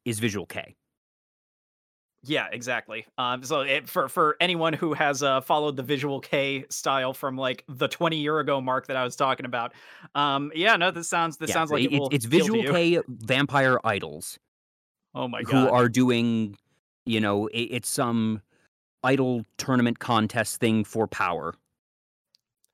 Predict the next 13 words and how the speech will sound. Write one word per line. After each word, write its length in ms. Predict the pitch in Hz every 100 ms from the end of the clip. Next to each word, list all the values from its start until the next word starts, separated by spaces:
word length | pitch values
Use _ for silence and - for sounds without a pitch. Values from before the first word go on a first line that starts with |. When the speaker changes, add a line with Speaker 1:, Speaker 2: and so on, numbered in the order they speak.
| _ - - - 110
Speaker 2:
Also, 160 | 214 190
Speaker 1:
Because 80 | 135 247 147 135
Speaker 2:
sidebar, 40 | 127
Speaker 1:
you 60 |
have 180 | 117 120
Speaker 2:
uh, 60 | 151
Speaker 1:
to 140 | 113
justify 440 | 98 107 - 107 92
it 60 |
somehow, 240 | - 98 92
but 140 | 95 - - 110
it's, 340 | 147 131 - - _ _ _ _ _ _ 156
it's 180 | -